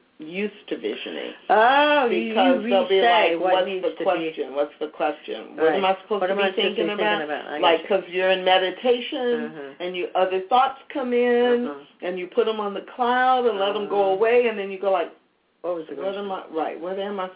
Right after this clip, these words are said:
Speaker 1: what's, what
Speaker 2: Oh,
Speaker 1: am I
Speaker 2: that's
Speaker 1: supposed
Speaker 2: smart.
Speaker 1: to?" So
Speaker 2: And if I'm by myself, I could have, like, written on a big card somehow the big, the, the three questions or the f-, four, five questions. Maybe I could have 'em, like, on index cards, so if I glanced down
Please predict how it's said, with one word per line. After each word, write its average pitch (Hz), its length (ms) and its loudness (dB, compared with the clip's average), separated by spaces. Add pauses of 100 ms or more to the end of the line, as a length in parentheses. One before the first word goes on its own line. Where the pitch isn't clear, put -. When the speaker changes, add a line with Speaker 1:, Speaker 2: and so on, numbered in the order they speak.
Speaker 1:
what's, 202 200 -6 (140)
what 208 140 2
Speaker 2:
Oh, - 60 6
Speaker 1:
am - 100 0
I - 40 6
Speaker 2:
that's 254 140 -2
Speaker 1:
supposed - 180 -10
Speaker 2:
smart. 147 240 -6
Speaker 1:
to?" - 40 -20 (680)
So 180 580 4
Speaker 2:
And 269 120 0
if 262 100 2
I'm 247 180 2
by 254 140 6
myself, 226 680 2
I 214 100 4
could 202 200 0
have, 220 320 0
like, 196 400 0 (320)
written 214 500 -2
on 185 120 4
a 180 40 0
big 180 280 -2 (760)
card 170 600 2
somehow 175 440 -2
the 170 80 -4
big, 170 320 -2 (140)
the, - 80 -12 (280)
the 196 140 -6
three 214 180 -2
questions 202 560 0
or 190 60 -4
the 180 160 -8
f-, 185 80 -16 (180)
four, 202 220 0 (100)
five 202 240 4
questions. 233 480 -4 (640)
Maybe 208 140 0
I 196 60 0
could 196 120 -4
have 208 180 0
'em, 196 120 0
like, 180 200 -2
on 180 120 -4
index 196 360 0 (100)
cards, 196 400 2
so 185 60 0
if 180 100 -2
I 160 100 2
glanced 175 680 -8
down 170 540 -4